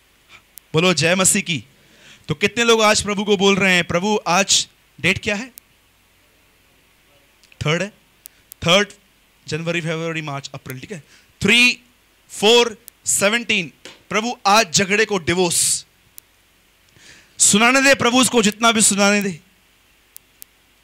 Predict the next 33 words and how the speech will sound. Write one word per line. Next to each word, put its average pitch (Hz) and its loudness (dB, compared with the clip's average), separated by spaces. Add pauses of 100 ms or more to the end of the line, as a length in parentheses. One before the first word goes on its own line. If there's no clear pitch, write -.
(2000)
एक 165 -2
बहन, 202 0 (180)
एक 170 -6
लास्ट 175 0
बात 190 0
बता 160 -4
के 190 -4
I'm, 151 -10 (320)
I - -14
finish। 143 -8 (360)
एक 185 0
बहन 208 0
है, 208 -4 (960)
out 175 2
of 208 4
महाराष्ट्र 185 2
रहती 170 -2
है, 127 -12 (920)
उसकी 214 -4
शादी 190 0
को 214 0
छः 208 0
या 208 0
सात 170 -2
साल 190 -2
हो 170 -4
गए 165 -4
हैं। 156 -14 (760)
इस 190 -2
छः 220 4
सात 220 2
सालों 202 0
में 143 -8